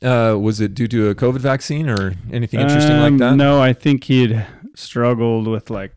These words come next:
Speaker 2: uh, drug and alcohol abuse.
Speaker 1: So the rock star life.
Speaker 2: Right.
Speaker 1: So it was rock and roll that got him in the end. This seems to, s-,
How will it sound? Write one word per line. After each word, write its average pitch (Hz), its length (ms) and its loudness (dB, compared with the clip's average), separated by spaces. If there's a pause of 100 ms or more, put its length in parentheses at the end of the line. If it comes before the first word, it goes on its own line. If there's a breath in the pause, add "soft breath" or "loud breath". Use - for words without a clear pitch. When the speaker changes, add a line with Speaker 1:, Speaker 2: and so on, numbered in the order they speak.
(220)
Speaker 2:
uh, 120 340 -8 (100)
drug 123 260 -2
and 113 100 -4
alcohol 107 380 -8
abuse. 95 360 -14
Speaker 1:
So - 280 -12
the 95 120 -4
rock 110 240 -2
star 85 260 -10
life. 80 400 -16 (420 loud breath)
Speaker 2:
Right. 92 300 -16 (720)
Speaker 1:
So 78 180 -10
it 67 80 -12
was 95 140 -12
rock 107 200 -6
and 113 140 -6
roll 104 160 -2
that 92 80 -10
got 95 240 -8
him 98 80 -8
in 101 60 -6
the 101 160 -8
end. 85 260 -16 (1800 loud breath)
This 147 160 -2
seems 165 380 0
to, 123 180 -2
s-, - 80 -12